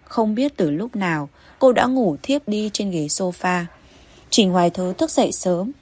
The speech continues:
qua bản tin phát thanh biết, bây giờ khoảng bốn giờ rưỡi sáng.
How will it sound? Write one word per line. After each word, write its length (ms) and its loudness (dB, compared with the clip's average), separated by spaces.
qua 140 4
bản 200 2
tin 200 -4
phát 240 -6
thanh 220 -6
biết, 220 -2
bây 160 0
giờ 300 -2
khoảng 280 -4
bốn 220 -4
giờ 120 -4
rưỡi 200 -6
sáng. 440 -6